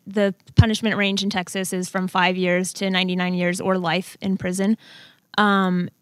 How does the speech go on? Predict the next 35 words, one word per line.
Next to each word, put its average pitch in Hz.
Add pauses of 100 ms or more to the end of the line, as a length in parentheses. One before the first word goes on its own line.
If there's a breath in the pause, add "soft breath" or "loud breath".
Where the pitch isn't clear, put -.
(520)
there's 233
been, 214 (120)
this 226
is 233
the 247
third 254
murder 214
conviction 202
of 185
a 185
Dallas 185
area 180
police 190
officer 180
in 175
the 180
last -
two -
years. 190 (440 loud breath)
Um, 185 (320)
Roy 208
Oliver 190
got 185
fifteen 202
years 180
for 202
the 190
murder 180
of 180
Jordan 185
Edwards 196
in 190
an 185
on-duty 190
shooting. 185